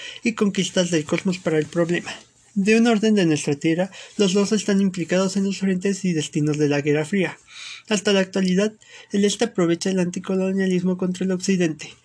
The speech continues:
Los nuevos espacios cósmicos se convirtieron en escena de una rivalidad intensa entre este y oeste. Todo esto no nos sorprende apenas, porque hasta tal punto nos hemos acostumbrado a la Guerra Fría que ya nos parece un hecho natural de la existencia actual de la humanidad.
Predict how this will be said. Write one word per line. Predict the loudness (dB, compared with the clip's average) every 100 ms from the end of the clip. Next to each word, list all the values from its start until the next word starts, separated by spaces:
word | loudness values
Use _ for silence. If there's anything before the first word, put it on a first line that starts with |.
| -20 -20 _
Los | 0 2
nuevos | 2 2 -2
espacios | -2 -2 0 -2
cósmicos | -2 0 0 0 -2
se | -4 -6 -2
convirtieron | 2 0 2 0 2 2
en | 0
escena | -2 -2 0 2
de | 2
una | 2
rivalidad | 0 0 0 0 0 -2
intensa | -6 -2 -2 0 -4 -6 -12 -20 -2
entre | -2 2 0
este | 2 0
y | 2
oeste. | 2 0 -4 -16 -18 _ _ _ _ _
Todo | 2
esto | 2 2 2
no | 4
nos | 2 2
sorprende | -2 0 0 0
apenas, | -2 -4 -4 -10 -20 -20 _
porque | 0 2
hasta | -2 -2 0
tal | 0 2
punto | 0 2
nos | 0 0
hemos | 0 0 -2
acostumbrado | -4 -6 -6 -2 0 0
a | 0
la | 0
Guerra | 0 -2
Fría | -2 -4 -4 -6 -20 -16 0
que | 2
ya | 4
nos | 2 0 -2 -6 -6 _
parece | 2 2 2 2
un | 2
hecho | 0 0 0
natural | 0 0 -2 0
de | 0
la | -2
existencia | -2 -6 -2 -2 -2
actual | -2 -4 -2
de |
la | -2
humanidad. | -2 -2 -2 -2 -6